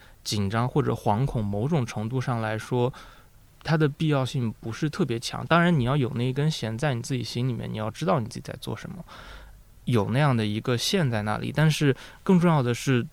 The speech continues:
对工作的心态，可能就是说，当你把它放轻松一些之后，你会发现当时促使你离开的那个理由，可能现在在今天看来，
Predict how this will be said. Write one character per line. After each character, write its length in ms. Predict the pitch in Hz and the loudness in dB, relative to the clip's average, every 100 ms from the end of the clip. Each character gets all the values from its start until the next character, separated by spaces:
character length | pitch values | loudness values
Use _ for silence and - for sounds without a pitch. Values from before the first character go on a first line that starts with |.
| - | 2
对 140 | 180 | 4
工 220 | 170 175 180 | 6 6 8
作 160 | 165 | 6
的 100 | 127 | 6
心 180 | 123 156 | 4 4
态， 200 | 151 131 | 4 2
可 140 | - | 0
能 140 | 120 117 | -6 -4
就 140 | 135 | -2
是 80 | 123 | -2
说， 160 | 131 127 | -2 0
当 220 | 156 156 | 2 2
你 40 | |
把 140 | 139 113 | 2 -2
它 160 | 127 | -2
放 220 | 131 151 | 0 0
轻 180 | 131 147 | 0 0
松 180 | 147 147 | 2 2
一 60 | 135 | 2
些 160 | 139 | -2
之 140 | 131 135 | -2 0
后， 180 | 143 | 0
你 80 | 117 | 0
会 180 | 113 135 | 0 -2
发 160 | 139 139 | 0 0
现 240 | 143 120 - - - - | 0 0 -2 -16 -18 -2
当 240 | 151 190 | 2 4
时 220 | - 117 | 2 -2
促 280 | 113 - 202 | -4 0 2
使 140 | 147 120 | 2 0
你 160 | 117 | -2
离 220 | 104 107 | -2 -4
开 180 | 110 160 | -4 -2
的 160 | 156 147 | 0 2
那 140 | 147 | 2
个 80 | 135 | 0
理 180 | 117 120 | -2 -4
由， 220 | 127 110 131 | -8 -8 -8
可 160 | - | -6
能 160 | 110 113 | -6 -4
现 180 | - 175 | -2 0
在 100 | 151 | 0
在 160 | 151 | -2
今 200 | 143 156 | -2 0
天 160 | 151 160 | 2 0
看 200 | - 143 | 0 0
来， 240 | 117 117 | 0 -2